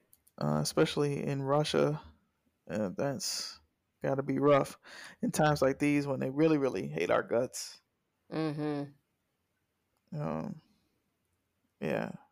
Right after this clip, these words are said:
Speaker 1: just painful, bro. Painful.
Speaker 2: Yeah.
Speaker 1: To think about,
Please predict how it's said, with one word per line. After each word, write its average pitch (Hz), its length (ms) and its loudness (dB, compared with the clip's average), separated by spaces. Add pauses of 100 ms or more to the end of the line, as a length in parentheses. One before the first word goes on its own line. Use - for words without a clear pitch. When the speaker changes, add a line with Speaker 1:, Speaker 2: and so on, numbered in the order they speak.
Speaker 1:
just - 220 -6
painful, - 460 -6
bro. 170 360 -8 (960)
Painful. 80 560 -8 (1500)
Speaker 2:
Yeah. 151 260 -2
Speaker 1:
To 143 100 2
think 151 220 2
about, 147 360 2